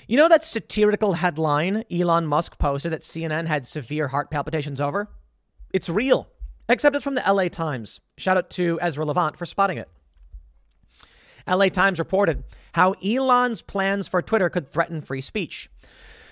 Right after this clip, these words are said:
To enhance Twitter's potential as a vehicle for free speech, Elon Musk should focus on how to make the platform a hospitable pla-, hospitable place for dialogue, truth-seeking, and citizen engagement. Elon says,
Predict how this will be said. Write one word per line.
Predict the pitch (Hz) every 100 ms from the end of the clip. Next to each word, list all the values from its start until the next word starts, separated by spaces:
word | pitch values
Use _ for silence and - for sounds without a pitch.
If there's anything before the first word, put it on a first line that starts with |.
| -
To | 208
enhance | 214 202 247 -
Twitter's | - 226 226
potential | 202 196 190
as | 180
a | 147
vehicle | 208 214 180
for | 160
free | 139 147
speech, | - 151 180 -
Elon | 190 196
Musk | 180 175
should | - 180
focus | 175
on | 160
how | 160 165
to | 165
make | 160 160
the |
platform | 156 147 147 147
a | 135
hospitable | 127 139 - 208 208
pla-, | 196 180 170 -
hospitable | 151 - 240 202
place | - 160 143
for | 151
dialogue, | 208 247 156 113 107 - _ _
truth-seeking, | - 226 - 151 151
and | 139 143
citizen | 147 131
engagement. | 131 160 175 107 - _ _ _ _ _
Elon | 196 226 208
says, | 196 180 127 -